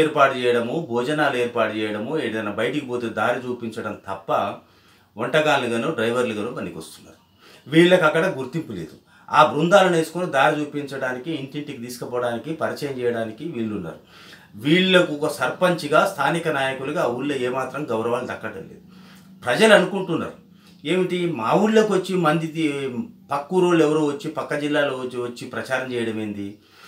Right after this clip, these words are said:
మేము ఎటు వెళ్ళినా మా స్థానిక నాయకుల సంబంధాలు ఉంటాయి కదా, వీళ్ళు వచ్చి ప్రచారం చేస్తే ఎవరిని నమ్మాలి? ఈయన వస్తాడు, ఓ పదిహేను రోజులు క్యాంప్ వేస్తాడు, ఊళ్ళో ఇంటింటికి ప్రచారం చేస్తాడు, ఏ సమస్య ఉన్నా మీకు ఫలానా సమస్య అంటే ఆ ఫలానా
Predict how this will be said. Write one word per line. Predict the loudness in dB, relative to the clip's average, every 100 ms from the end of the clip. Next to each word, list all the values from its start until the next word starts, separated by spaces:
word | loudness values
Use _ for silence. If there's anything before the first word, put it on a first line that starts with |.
| -6 4
మేము | 6 8
ఎటు | 6 4
వెళ్ళినా | 6 6 6 4
మా | 2 0
స్థానిక | -2 -2 0 0
నాయకుల | 0 -2 -8
సంబంధాలు | -8 -6 0 0 0
ఉంటాయి | -2 -4 -4
కదా, | -4 -6 -8 -14 -20 -20 -2
వీళ్ళు | 2 4 4
వచ్చి | 2 0
ప్రచారం | 0 4 4 2
చేస్తే | -4 -6 -2 0
ఎవరిని | 0 0 0
నమ్మాలి? | 0 0 -2 -4 -8 -10 -2
ఈయన | 2 4
వస్తాడు, | 2 2 0 0 -6 -10
ఓ | -2
పదిహేను | -2 -2 -6 -4
రోజులు | -4 -4
క్యాంప్ | -4 -4 -6
వేస్తాడు, | -8 -8 -10 -10 -16 -20 -20 -4 2
ఊళ్ళో | 4 4 2
ఇంటింటికి | 0 -4 -4 -4
ప్రచారం | -2 0 0 0
చేస్తాడు, | -6 -8 -12 -12 -16 _ _ _ _ _ _ -20 0
ఏ | 6 6 6
సమస్య | 2 2 0 -2 -4
ఉన్నా | -4 -6 -8 -16 _ -10
మీకు | -8 0
ఫలానా | 4 4 4 2
సమస్య | -2 -4 -4
అంటే | -4 -4
ఆ |
ఫలానా | -2 0